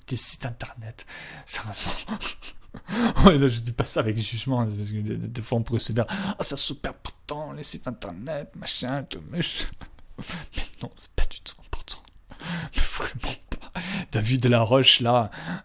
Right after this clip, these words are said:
euh, le trois quarts de ce qu'il fait comme formation, accompagnement, machin, ben, il le met pas sur son site internet, d'ailleurs. Euh, j'étais même, euh, j'étais, j'ai, j'en ai appris des vertes, des pas mûres sur, d'ailleurs,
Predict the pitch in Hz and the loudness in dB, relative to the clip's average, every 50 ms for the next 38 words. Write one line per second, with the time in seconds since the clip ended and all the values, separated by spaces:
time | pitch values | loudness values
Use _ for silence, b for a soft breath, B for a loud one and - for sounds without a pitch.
0 | B - 120 120 120 117 117 117 113 107 113 127 123 120 120 127 123 123 123 - | B 0 0 0 2 0 0 0 0 -2 -2 -2 -2 -2 0 0 0 0 0 4
1 | - 147 123 113 - - 147 139 143 - 120 B B B B B B - 113 - | 8 8 8 8 8 8 8 8 8 6 2 B B B B B B -4 -2 0
2 | - - 143 120 - - 135 - 131 113 107 - 139 120 117 113 113 - - - | 0 0 0 0 4 4 4 4 4 2 4 4 4 4 4 6 6 6 6 6
3 | 131 123 123 117 - 131 113 - 123 110 113 117 123 123 117 113 110 - - 139 | 4 2 2 0 0 -2 0 0 0 2 2 0 0 0 0 0 2 2 2 2
4 | 127 127 127 B B B B B B - 123 127 117 120 120 113 113 117 113 - | 0 0 -2 B B B B B B -10 -4 -2 0 0 2 2 2 2 2 2
5 | - 131 - - 131 - - 113 - - 135 - - 107 - - - - 120 120 | 2 0 0 0 -2 -2 0 0 2 2 0 0 -4 -4 -4 -4 -4 -2 -2 -2
6 | 110 - - 107 101 - - - - - - - - - - - B 156 156 151 | -2 -2 -6 -6 -4 -2 -2 -2 -2 -4 -8 -12 -16 -20 -18 -14 B -8 -6 -4
7 | 156 180 196 202 B - _ - - 135 123 123 120 117 117 113 110 113 120 120 | -2 -2 -2 -2 B -4 _ 0 4 4 6 6 6 4 4 4 4 2 2 0
8 | 123 127 131 131 120 - - 127 113 117 131 135 127 120 117 117 113 110 110 113 | -2 -2 -2 -2 -2 -2 -2 -2 0 0 2 2 4 4 2 2 0 0 -2 -2
9 | 113 113 113 117 117 113 113 113 - 123 123 120 120 120 120 117 - - - - | -4 -6 -6 -6 -8 -8 -10 -10 -12 -12 -10 -10 -8 -8 -8 -8 -8 -6 -2 0
10 | 147 131 - - 131 120 117 110 127 127 117 120 120 117 - - 147 127 113 127 | 0 0 2 4 4 4 4 4 2 2 4 4 4 4 2 0 0 2 4 4
11 | 131 135 127 131 - 139 123 113 120 113 - - - 123 110 110 110 113 117 113 | 4 4 4 2 4 4 2 4 2 0 0 -2 -2 -2 -2 -2 0 0 -2 -2
12 | 110 | -4